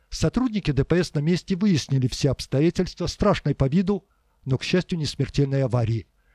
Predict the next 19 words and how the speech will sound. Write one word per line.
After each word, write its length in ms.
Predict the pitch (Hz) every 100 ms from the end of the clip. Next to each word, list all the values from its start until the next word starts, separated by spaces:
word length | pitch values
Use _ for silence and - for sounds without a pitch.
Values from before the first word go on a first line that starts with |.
| _
Не 140 | 190 254
пострадавший 760 | 180 - 151 123 160 - 165
в 60 | 127
Д 120 | 139
Т 120 | 143
П 160 | - 160
тридцатидевятилетний 1200 | - 143 - - 143 135 127 - 143 156 - 143
дальнобойщик 760 | 117 139 127 110 147 - 147 _ _ -
из 180 | 147
города 360 | 135 165 156 147
Волжский, 680 | 123 147 139 - - 147 120 _ _ _ _ -
после 240 | 233 180
того, 240 | 123 135
как 260 | - 131 -
надышал 460 | 139 127 - 147 110
в 80 |
алкотестер 720 | 135 123 139 - 135 - 123
нулевой 480 | 123 139 139 131 131
результат, 520 | 127 110 127 - 135